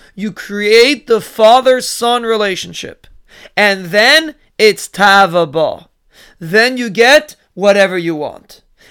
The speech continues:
And that's what the Gemara is teaching us. So we all have wants, and we all have needs, and Baruch Hashem, we turn to HaKadosh Baruch Hu in tefillah.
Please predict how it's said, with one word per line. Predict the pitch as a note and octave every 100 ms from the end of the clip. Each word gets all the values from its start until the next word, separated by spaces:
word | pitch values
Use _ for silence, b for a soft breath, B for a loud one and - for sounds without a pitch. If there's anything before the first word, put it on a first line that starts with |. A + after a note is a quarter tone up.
| -
And | G3+ F3+
that's | A3 B3 A#3+
what | A3+
the | G#3
Gemara | F#3+ F#3 F3
is | E3+
teaching | - C#3+ C3 A2
us. | - - - _ _ _ _ _
So | - A#3
we | A#3 C4
all | C4
have | B3 A3
wants, | A3+ A3+ A3+ A3 - b b A3+
and | A3+
we | A3
all | A3+
have | G3+ G3+
needs, | G3 G#3 G#3 F#3+ - b b
and | F#3+ F3
Baruch | G3 A3 G#3
Hashem, | G#3 - G#3 G3+
we | F#3+
turn | - G#3 G#3 -
to |
HaKadosh | F#3 F3 F#3+ E3+ E3
Baruch | F3+ E3+ D#3+
Hu | D3+
in | D3
tefillah. | - - - -